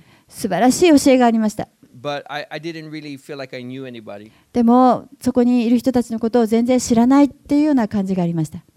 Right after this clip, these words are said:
Speaker 2: And then at the end of the service,
Speaker 1: そしてその礼拝の最後に、
Speaker 2: this big kind of burly Hawaiian guy,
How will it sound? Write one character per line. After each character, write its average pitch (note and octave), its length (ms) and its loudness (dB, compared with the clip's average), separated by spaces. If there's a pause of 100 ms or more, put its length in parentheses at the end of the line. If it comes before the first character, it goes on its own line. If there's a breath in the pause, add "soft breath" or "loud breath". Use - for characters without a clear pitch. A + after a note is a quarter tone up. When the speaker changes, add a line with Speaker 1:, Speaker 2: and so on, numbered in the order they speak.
Speaker 2:
And C3+ 140 -12
then D#3 120 -10
at D3 100 -14
the D#3 180 -12
end F#3 180 -10
of F3+ 100 -12
the E3+ 80 -14
service, B2+ 760 -14
Speaker 1:
そ A#3+ 120 -6
し - 40 -4
て A3+ 220 -2
そ A3+ 160 0
の A3 80 2
礼 B3 180 4
拝 B3 160 2
の B3 100 2
最 C4 200 6
後 G3+ 100 4
に、 A#3 260 -4 (180)
Speaker 2:
this C3+ 300 -16
big E3 440 -12 (180)
kind C#3+ 180 -14
of B2 140 -16
burly D3 500 -8
Hawaiian C3+ 540 -10
guy, G#2+ 300 -16